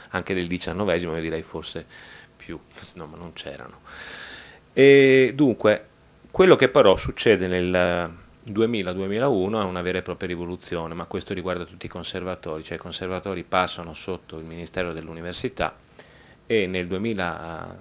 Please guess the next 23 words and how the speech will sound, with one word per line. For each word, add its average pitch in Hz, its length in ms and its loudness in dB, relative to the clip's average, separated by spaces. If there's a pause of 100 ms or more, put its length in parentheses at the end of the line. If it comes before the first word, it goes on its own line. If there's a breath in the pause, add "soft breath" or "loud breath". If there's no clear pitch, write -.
(200)
duemilauno 98 640 2
iniziano 98 520 -6
i 87 80 -8
primi 101 280 -6
corsi 92 320 -8
sperimentali 98 840 -6
di 80 100 -8
primo 98 240 -8
livello 82 380 -8
triennali. 80 680 -16
Questo - 220 -12
cosa 107 180 -4
significa? 82 760 -10 (280 loud breath)
Significa 107 360 0
una 98 120 2
cosa 92 180 -2
molto 95 220 -4
importante 92 640 -6
e 87 180 -4
non 87 200 -6
lo, 82 340 -6
non 80 180 -12
lo, 80 260 -12